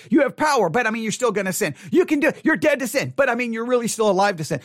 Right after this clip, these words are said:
You're a new creature." Well, I mean, you're not really a new creature. It's maddening that they can't see that you, you just said this, now you're saying this. And if you're saying this, that cancels out what you just said.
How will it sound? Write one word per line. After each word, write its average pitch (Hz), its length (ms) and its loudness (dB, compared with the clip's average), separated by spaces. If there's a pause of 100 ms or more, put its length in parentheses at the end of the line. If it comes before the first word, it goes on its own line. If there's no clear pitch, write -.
(100)
You're 311 140 4
a 285 40 4
new 330 160 -2
creature." 320 300 -2
Well, 240 180 2
I 220 40 2
mean, 226 100 -4
you're 262 100 -4
not 254 200 0
really 262 220 2
a 170 60 -2
new 175 120 -4
creature. 127 360 -12 (320)
It's - 280 -2
maddening 226 960 2
that 220 140 0
they 247 120 4
can't 294 400 -2
see 277 560 -4 (840)
that 190 280 2 (240)
you, 202 120 0
you 240 180 0
just 277 280 2
said 311 340 2
this, 339 360 2
now 262 160 4
you're 294 140 -2
saying 285 340 -2
this. 330 580 -2
And 240 120 0
if 233 140 -2
you're 254 80 -4
saying 294 260 0
this, 339 200 0
that 208 160 -2
cancels 247 380 -4
out 247 140 2
what 240 140 0
you 254 100 -2
just 254 220 0
said. - 460 -6